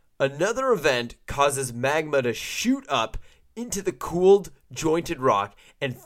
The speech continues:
fill one of the joints, creating a new rock within the original. These intrusive structures are called dikes and feature prominently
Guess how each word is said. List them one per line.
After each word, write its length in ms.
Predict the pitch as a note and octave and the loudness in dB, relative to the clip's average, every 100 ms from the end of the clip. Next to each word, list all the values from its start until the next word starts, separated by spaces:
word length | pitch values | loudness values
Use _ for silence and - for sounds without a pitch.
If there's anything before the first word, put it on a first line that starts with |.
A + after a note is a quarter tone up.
| - | -10
fill 460 | A#3 G#3+ D3 A#2+ - _ - | 4 6 8 4 -2 _ -8
one 240 | C3 C#3 | -2 0
of 140 | C3 | -2
the 80 | C3 | -8
joints, 580 | A#2 C#3 A#2+ - - - _ _ _ _ - | -4 -2 -2 -4 -14 -16 _ _ _ _ -10
creating 500 | - F3 F3 F3+ E3+ - | 2 4 6 2 -2 -4
a 180 | E3+ F3 | -2 -2
new 480 | E3 D#3 D#3+ B3 C4+ | -6 -8 -2 -2 0
rock 480 | D3+ G2 G#3 - - _ _ - | 0 0 -2 -8 -18 _ _ -12
within 500 | D3 - B3+ G#3+ E3+ | -12 -8 -2 -2 0
the 120 | E3+ | 0
original. 560 | F3 A3 C3 G2 - _ _ _ _ _ _ _ _ _ _ _ - | 2 0 0 -10 -16 _ _ _ _ _ _ _ _ _ _ _ -8
These 340 | C#3 G3 F3 | -4 -2 -2
intrusive 800 | - F3+ C3 - D3+ E3+ E3 C3 | -2 -2 -4 -4 -2 -2 -2 -6
structures 600 | - D3+ - - A#2 A2+ | -2 0 0 -2 -6 -6
are 180 | A#2+ A#2+ | -4 -4
called 500 | B2+ B2 A#2+ G#2 - | -2 -2 -2 -4 0
dikes 560 | C#3+ G#2+ F2+ - - - _ _ D3 | 2 2 -2 -12 -14 -16 _ _ -2
and 240 | C3+ A#2 - | -2 -2 -8
feature 340 | D3+ C3 C#3+ | -8 -2 -2
prominently 960 | - - C#3+ D3+ C3 G2+ F#2+ F#2+ F2+ | -2 2 6 6 4 -4 -6 -8 -8